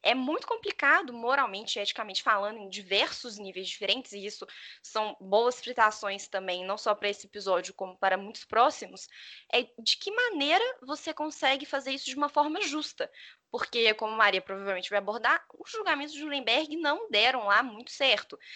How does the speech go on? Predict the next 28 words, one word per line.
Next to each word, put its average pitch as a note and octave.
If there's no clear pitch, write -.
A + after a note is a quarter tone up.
E -
não C4+
só D4
no D4
sentido B3+
de A3
não A#3
penalizar G#3
as E3+
pessoas, C#4+
mas A#4+
também G#4+
no A4+
sentido G#4
de G#4
como A#4+
você A4
faz D4
isso B3+
de B3
uma B3+
maneira G#3+
justa. F#3
Existe G3+
maneira G3+
justa F#3+
de F3+
você F#3